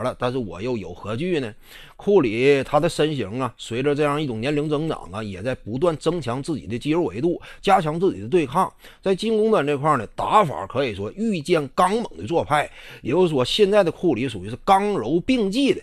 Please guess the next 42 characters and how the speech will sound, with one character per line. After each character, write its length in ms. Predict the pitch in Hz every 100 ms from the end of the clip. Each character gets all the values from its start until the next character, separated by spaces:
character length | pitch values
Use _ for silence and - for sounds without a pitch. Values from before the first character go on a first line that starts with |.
| _
这 100 | -
样 160 | 123 135
一 180 | 143 113
种 360 | 92 98 95 82
打 160 | - 127
法 160 | 107
套 180 | - 117
路， 200 | 78 73 - - - -
在 140 | - 143
赛 160 | 175
场 160 | 147 107
之 100 | 117
上 180 | 127 131
是 100 | 123
愈 160 | 170
发 180 | 127 120
不 100 | 127
可 80 | 107
阻 160 | 92 98
挡。 140 | - 98
在 100 | 120
新 260 | - 175
的 80 | 196
版 160 | 143 165
本 140 | 101
当 180 | 117 139
中 80 | 92
呢， 80 | 71
库 220 | 82 139
里 80 | 117
也 140 | 127 82
是 180 | 87 87
陆 320 | 180 202 135
续 220 | 107 151 110
的 140 | 92
适 280 | - 233 147
应， 180 | 104 113 - -
已 120 | 110
经 120 | 113
融 300 | 147 110 107
入 240 | 160 254 131
到 180 | 76